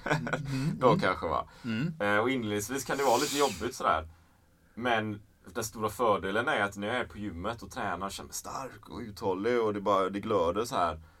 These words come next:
Speaker 1: Den överväger ju den initiala smärtan.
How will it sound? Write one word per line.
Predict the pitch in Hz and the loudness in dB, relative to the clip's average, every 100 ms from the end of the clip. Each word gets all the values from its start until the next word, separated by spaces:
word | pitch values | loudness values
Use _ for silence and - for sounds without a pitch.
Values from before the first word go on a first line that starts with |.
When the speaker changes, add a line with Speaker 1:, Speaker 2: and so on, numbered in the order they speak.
| - - - | -20 -20 -20
Speaker 1:
Den | 92 117 120 | -4 -2 2
överväger | 139 110 101 104 95 90 98 | 2 2 0 0 0 0 -4
ju | 98 98 92 - _ _ _ _ _ _ _ | -4 -4 -6 -12 _ _ _ _ _ _ _
den | 95 104 98 | -4 -2 -2
initiala | 104 92 - 104 85 85 | -6 -6 -4 -2 0 0
smärtan. | - 107 107 - 101 107 | -4 -6 -8 -2 -2 -2